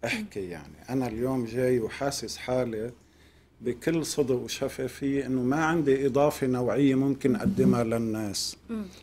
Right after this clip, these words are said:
Speaker 1: بس أنا جاي من باب الالتزام معك. يعني، نحن عادة
Speaker 2: بالعكس، نحن، آه،
Speaker 1: كل
Speaker 2: يعني،
Speaker 1: ست
Speaker 2: بنشوف
Speaker 1: أشهر،
Speaker 2: هالشي،
Speaker 1: آه،
Speaker 2: بنشوف هالشي طبعًا، آه، بكل
Speaker 1: بنطلع
Speaker 2: احترام
Speaker 1: مرة.
Speaker 2: ومحبة.
Speaker 1: فلأنه،
Speaker 2: بهمنا رأيك
Speaker 1: يعني،
Speaker 2: كثيرًا.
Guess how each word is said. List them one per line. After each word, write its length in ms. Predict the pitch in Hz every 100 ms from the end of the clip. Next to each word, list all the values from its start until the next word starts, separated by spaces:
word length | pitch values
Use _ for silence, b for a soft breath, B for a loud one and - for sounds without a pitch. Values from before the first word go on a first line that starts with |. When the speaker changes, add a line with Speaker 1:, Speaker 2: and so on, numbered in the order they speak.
| -
Speaker 1:
بس 120 | -
أنا 220 | 160 160 143
جاي 400 | 156 170 160 151
من 220 | 143 135
باب 300 | 151 156 156
الالتزام 1000 | 139 135 131 143 139 151 139 165 160 135
معك. 360 | 143 127 110 110
يعني، 240 | 101 101
نحن 240 | 143 -
عادة 240 | 123 127 147
Speaker 2:
بالعكس، 320 | - - 208
نحن، 380 | 131 220 - 220
آه، 380 | 196 185 - 180
Speaker 1:
كل 60 | 180
Speaker 2:
يعني، 120 | 165
Speaker 1:
ست 160 | -
Speaker 2:
بنشوف 460 | 151 - 160 285 147
Speaker 1:
أشهر، 80 | 143
Speaker 2:
هالشي، 380 | - 143 254 254
Speaker 1:
آه، 380 | 247 120 110 - - -
Speaker 2:
بنشوف 380 | 208 220 240 220
هالشي 260 | 208 233
طبعًا، 480 | 220 208 190 190 185
آه، 360 | 180 185 - 135
بكل 80 | 135
Speaker 1:
بنطلع 320 | 147 - 143
Speaker 2:
احترام 480 | 120 131 - 226 214
Speaker 1:
مرة. 160 | 220
Speaker 2:
ومحبة. 280 | 220 233 208
Speaker 1:
فلأنه، 840 | 190 139 131 131 127 123 127 120
Speaker 2:
بهمنا 340 | 220 254 233 214
رأيك 300 | 214 208 196
Speaker 1:
يعني، 240 | 127 226
Speaker 2:
كثيرًا. 240 | 226 -